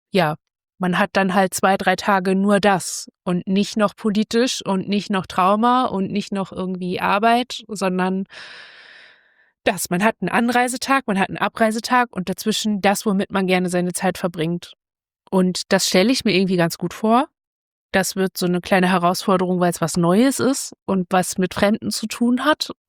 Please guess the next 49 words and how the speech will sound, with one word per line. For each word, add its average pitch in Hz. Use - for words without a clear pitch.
an 180
einem 180
Ort, 196
den 196
ich -
wahrscheinlich 175
auch 196
noch 233
nicht 247
kenne. 269
Aber 196
ich 196
stell's 202
mir 190
vor, 208
wie 196
etwas, -
was 185
uns 170
gut 208
tut 233
und 185
was 180
auch 180
einer 185
Freundin 185
von 165
mir 160
gut 170
tut, 208
der 170
es -
auch -
jetzt -
nicht 180
so 185
gut 185
ging 180
das 175
Jahr 170
über 185
und 175
die 165
auch 180
immer 175
so 165
eine 170
Tendenz 170
hat, 202